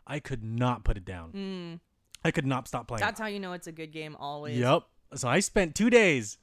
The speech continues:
Speaker 1: I spent two whole days and I beat it in two days.
Speaker 2: Nice.
Speaker 1: I was like, "I need to finish this game," and it was so good. I, yeah, I, I, I remember just staying up all day from eight A M to eight P M. I
Speaker 2: Mm-hmm.
Speaker 1: played that game and I didn't finish it. And I was like, "Damn it." I'm so, I was so disappointed that I didn't finish it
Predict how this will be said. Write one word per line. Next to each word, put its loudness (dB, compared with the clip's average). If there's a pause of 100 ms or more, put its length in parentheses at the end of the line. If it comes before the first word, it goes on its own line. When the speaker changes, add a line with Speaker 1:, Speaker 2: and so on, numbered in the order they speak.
(140)
Speaker 1:
I -2
spent -4
two 4
whole 8
days 4
and 0
I -2
beat -2
it 2
in -4
two -2
days. 0
Speaker 2:
Nice. -6
Speaker 1:
I 2
was 4
like, 2
"I 2
need 4
to 4
finish 4
this 0
game," 6
and 2
it 4
was 2
so 6
good. 4
I, 0 (420)
yeah, -2 (100)
I, -6
I, -2
I -2
remember 4
just -2
staying 0
up 0
all 4
day -2
from -6
eight 0
A 4
M 2
to -4
eight -6
P -2
M. -4
I -2
Speaker 2:
Mm-hmm. -6
Speaker 1:
played 0
that -2
game -4
and -8
I -4
didn't 0
finish -2
it. -8
And -8
I -4
was -8
like, -8 (220)
"Damn -2
it." -8
I'm -2
so, -2
I 0
was 2
so 6
disappointed -2
that 0
I 0
didn't -2
finish -4
it -10